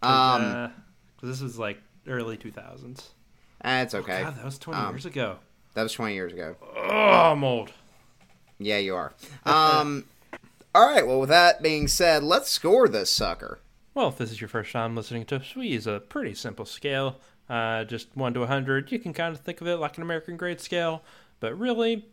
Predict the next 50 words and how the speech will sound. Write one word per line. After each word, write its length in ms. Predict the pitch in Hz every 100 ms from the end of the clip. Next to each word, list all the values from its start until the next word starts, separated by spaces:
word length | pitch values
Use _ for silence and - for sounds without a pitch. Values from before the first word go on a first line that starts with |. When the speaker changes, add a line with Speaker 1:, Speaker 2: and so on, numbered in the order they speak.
| -
Speaker 1:
everything's 380 | 185 160 160 135
made 240 | 123 123
up 140 | 120 120
and 80 | 110
the 40 |
points 260 | 110 107 -
don't 140 | 104
really 160 | 117 123
matter 380 | 127 151 135 - _
at 100 | 123
the 80 | 110
end 80 | 135 180
Speaker 2:
Amen. 100 | 180
Speaker 1:
of 100 | 135
the 60 | 98
day. 60 | - _ _ _ _ -
Speaker 2:
Go 140 | 113
Dogs. 240 | 127 117 107
Speaker 1:
But, 280 | 127 127
you 100 | 143
know, 220 | 147 165 -
a, 320 | 131 123 123
uh, 220 | 123 120 117
one 140 | 139
hundred 300 | 170 185 185
is 180 | 131 127
a 200 | 123 120
perfect 360 | 120 143 147 165
movie. 220 | 151 147
That 140 | 123
means 160 | 120 104
there 160 | 120 113
are 120 | -
absolutely 480 | 226 196 - 147 135
no 160 | 135 156
flaws 360 | - 151 147 143
with 160 | 143
it, 180 | 147 147 _ _ -
and 140 | 123 117
a 80 |
one 380 | 117 165 196 190
means 180 | 175 156
that 100 | 147
it 140 | 135 135
is 180 | 120
an 140 | 120 113
irredeemable 840 | 170 196 208 175 151 143 156 156 - -
pile 380 | - 180 180 196
of 280 | 123 120 -
turds. 520 | - - - -